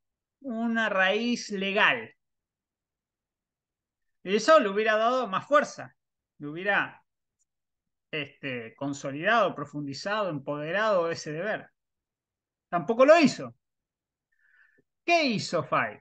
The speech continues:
Dijo, "Es un deber", ratificó que es un deber, pero dijo, "Es un deber de tipo moral".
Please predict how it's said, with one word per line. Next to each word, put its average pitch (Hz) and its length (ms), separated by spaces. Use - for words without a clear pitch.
Dijo, 226 380
"Es 339 220
un 330 120
deber", 339 520
ratificó 190 720
que 202 100
es 170 140
un 165 100
deber, 170 440
pero 247 180
dijo, 262 240
"Es 254 140
un 247 80
deber 247 220
de 233 100
tipo 220 280
moral". 143 460